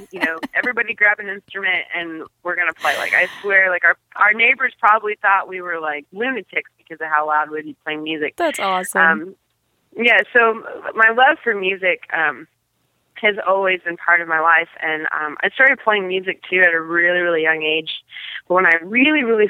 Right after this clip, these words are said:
Speaker 2: felt like, um, I was called to do music, um,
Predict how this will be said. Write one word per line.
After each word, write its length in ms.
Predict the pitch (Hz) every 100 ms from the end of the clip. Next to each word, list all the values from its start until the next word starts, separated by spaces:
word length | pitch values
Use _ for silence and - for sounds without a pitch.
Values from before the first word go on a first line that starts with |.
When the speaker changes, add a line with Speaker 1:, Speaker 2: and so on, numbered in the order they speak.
| -
Speaker 2:
felt 220 | 196 -
like, 300 | 185 165 - - _ - - _ _ _
um, 280 | 170 160 156 -
I 60 |
was 100 | 175 175 - -
called 500 | 233 240 233 185 175 - - _ -
to 40 |
do 180 | 175 175 170
music, 420 | 160 156 147 - - - -
um, 440 | 156 151 147 147